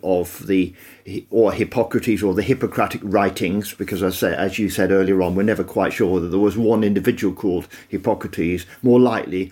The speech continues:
a variety of individuals writing about these issues. So I think what Galen did was to take the Hippocratic ideas, and in fact he wrote about, he wrote commentaries on the Hippocratic writings as part of his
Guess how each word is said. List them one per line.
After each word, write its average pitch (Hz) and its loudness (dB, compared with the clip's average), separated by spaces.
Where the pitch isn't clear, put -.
a 95 -10
variety 113 0
of 92 -2
individuals 90 -4
writing 87 -2
about 87 -4
these 95 2
issues. 76 -2
So 156 0
I 156 0
think 165 0
what 170 2
Galen 139 4
did 120 2
was 113 -2
to 117 -6
take - -2
the 101 0
Hippocratic 113 -2
ideas, 98 4
and 127 0
in 110 0
fact - -2
he 107 -2
wrote 117 2
about, 85 -8
he 104 -8
wrote 104 0
commentaries 123 -2
on 71 -4
the 82 -4
Hippocratic 98 -4
writings 90 -2
as 87 -4
part 98 -4
of 90 -6
his 101 2